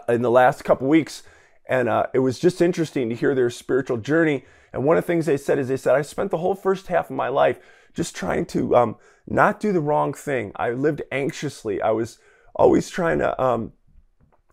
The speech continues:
uh, and I felt like faith was empty." And it was like, suddenly I got hit with this understanding. Like, I feel like God met me, and, and suddenly I was like, my eyes are open. I'm like, "Hey, oh, my, half my life is over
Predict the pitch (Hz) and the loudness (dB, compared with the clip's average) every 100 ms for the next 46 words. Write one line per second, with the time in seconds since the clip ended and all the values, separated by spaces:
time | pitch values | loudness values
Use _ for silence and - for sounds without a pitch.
0 | - _ _ - 117 107 87 - _ - | -20 _ _ -4 2 4 2 0 _ 0
1 | 135 151 98 98 135 - - - - 143 | 2 2 4 4 4 2 -16 -20 0 4
2 | 175 139 131 135 160 170 98 - _ _ | 4 2 0 2 0 -2 -8 -8 _ _
3 | _ _ _ - 151 151 - 147 135 170 | _ _ _ -4 -2 0 0 0 2 2
4 | - - 196 196 196 160 143 143 139 - | 2 0 -2 0 2 2 4 4 2 0
5 | 214 - - 113 - - 135 143 131 - | -4 -4 -4 -4 -6 -8 -4 -2 -4 -6
6 | - 180 190 117 110 113 123 143 139 120 | -4 -2 -2 -4 -6 -6 -4 -2 -2 0
7 | 123 117 123 143 131 131 120 - 131 - | -2 -2 -2 -4 -2 -4 -4 -6 -10 -8
8 | 139 - 185 190 151 - 123 127 139 135 | -10 -2 0 0 -2 -2 -2 0 -2 -2
9 | 131 127 156 151 151 147 143 139 135 - | 0 2 2 2 2 2 0 0 -2 -4
10 | _ _ _ _ - 220 - - 196 160 | _ _ _ _ 0 0 2 0 0 0
11 | 180 143 220 233 226 165 135 156 185 - | -2 -2 -2 -2 -2 -6 -4 -4 -6 -10
12 | - - - - 139 151 160 220 156 - | -20 -20 -12 -6 -4 4 6 6 2 -8
13 | - | -14